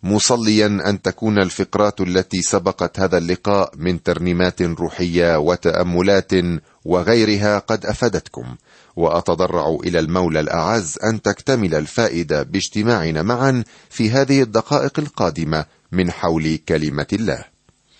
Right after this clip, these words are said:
ضمن تأملاتنا المستمرة في رسالة كورنثوس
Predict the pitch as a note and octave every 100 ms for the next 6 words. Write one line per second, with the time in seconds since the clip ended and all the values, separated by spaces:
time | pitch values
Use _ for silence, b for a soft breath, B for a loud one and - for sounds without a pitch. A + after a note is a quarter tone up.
0 | B B B B B G2 C#3 D3 C#3 C3
1 | C3 C#3 F#3 - F#2+ F2 D#2+ F2+ - F2+
2 | G2+ F2+ F#2 F2 - F2+ E2+ E2 G2 F2+
3 | E2+ F2 - E2+ G2 F2 D#2+ D2+ -